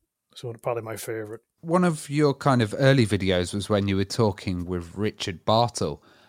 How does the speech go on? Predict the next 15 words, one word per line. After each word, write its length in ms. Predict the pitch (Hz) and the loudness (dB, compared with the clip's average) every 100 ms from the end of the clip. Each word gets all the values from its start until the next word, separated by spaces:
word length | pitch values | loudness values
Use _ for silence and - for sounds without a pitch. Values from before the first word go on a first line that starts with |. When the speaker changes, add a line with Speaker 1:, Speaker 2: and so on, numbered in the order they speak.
| _ - | _ -4
Speaker 2:
and 320 | 104 95 98 107 | -2 -2 -4 -8
I 240 | 107 104 - | -8 -8 -8
absolutely 680 | 123 120 - 120 107 101 101 | -10 -4 0 2 2 2 2
love 240 | 127 123 | 2 2
that 220 | 92 80 | 0 0
because 420 | 101 - 107 - - | -2 -2 0 -2 -10
he 500 | - - 143 143 127 | -8 -2 0 2 0
invented 580 | 113 104 95 107 110 95 | -2 -2 4 4 4 -2
the 80 | 87 | -6
class 360 | - 131 147 - | -2 2 2 2
system, 520 | - 92 - 85 78 | -2 -4 -4 -6 -6
and 260 | 65 90 | -8 -4
that's 420 | 104 123 - - - | -2 -2 -2 -6 -6
very 420 | 110 139 147 127 | 0 2 4 4
much 420 | 113 107 - - | 4 0 -4 -10